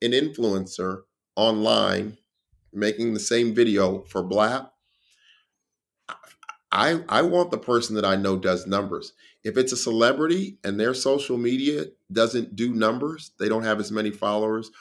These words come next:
or they don't have as much engagement, I would much rather have the influencer pushing, pushing my brand.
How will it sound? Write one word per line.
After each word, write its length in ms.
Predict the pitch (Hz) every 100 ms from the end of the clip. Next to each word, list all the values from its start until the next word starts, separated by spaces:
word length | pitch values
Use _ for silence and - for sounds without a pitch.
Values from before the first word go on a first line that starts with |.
| _ -
or 100 | 98
they 80 | 101
don't 140 | 107
have 160 | 107 98
as 100 | 101
much 220 | 101 -
engagement, 640 | 95 104 107 113 127 127 - _ _ _ -
I 80 |
would 200 | 107 104 98 _ _
much 360 | 101 104 117 -
rather 260 | 107 95 92
have 240 | 92 82
the 120 | 85
influencer 500 | 85 82 73 73 - - _ _ _ _ _ _ _ _ _ _ -
pushing, 420 | 131 135 120 -
pushing 400 | 135 131 127 101
my 180 | 104 104
brand. 480 | 98 98 90 -